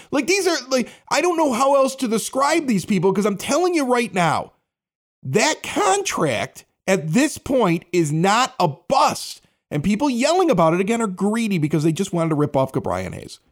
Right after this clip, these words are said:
They wanted a guy that was gonna give them eight war and seven million a year. They wanted to pay less than a million dollars a war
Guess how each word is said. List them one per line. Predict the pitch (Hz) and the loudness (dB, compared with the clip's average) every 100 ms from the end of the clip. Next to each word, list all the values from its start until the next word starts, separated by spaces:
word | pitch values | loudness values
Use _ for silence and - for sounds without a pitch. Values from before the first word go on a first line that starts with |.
| _ | _
They | 147 | 0
wanted | 185 165 | 2 0
a | 180 | 0
guy | 120 143 | 0 0
that | |
was | 123 113 | -2 -4
gonna | 135 | -2
give | 151 | -2
them | 127 | -2
eight | 123 143 - | -2 -2 0
war | 120 135 | 0 0
and | |
seven | 135 131 120 | -2 -4 -2
million | 120 120 117 | -2 0 0
a | 113 | -2
year. | 87 80 - _ _ | -6 -10 -14 _ _
They | - | 0
wanted | 247 202 | 2 2
to | 180 185 | 2 2
pay | |
less | 175 180 190 | 4 2 2
than | 190 | 0
a | 180 | 2
million | 170 170 156 | 2 2 4
dollars | 139 139 143 | 2 2 0
a | |
war | 143 120 117 | -2 0 0